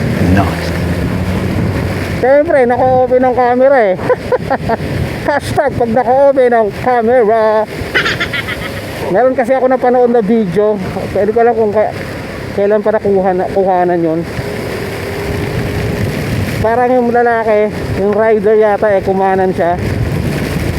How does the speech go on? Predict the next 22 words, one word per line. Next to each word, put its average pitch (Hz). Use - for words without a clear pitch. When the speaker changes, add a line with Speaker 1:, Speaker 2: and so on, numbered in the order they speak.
Speaker 2:
Tapos 196
hinuli 208
siya. 180
Kasi 190
hindi 185
siya 208
na, 190
wala 196
siya 202
sa 202
tamang 190
linya. 180
Parang 175
nasa 180
second 175
la-, 170
la-, 170
lane 165
siya. 156
Tapos 170
kumanan 156
siya. 143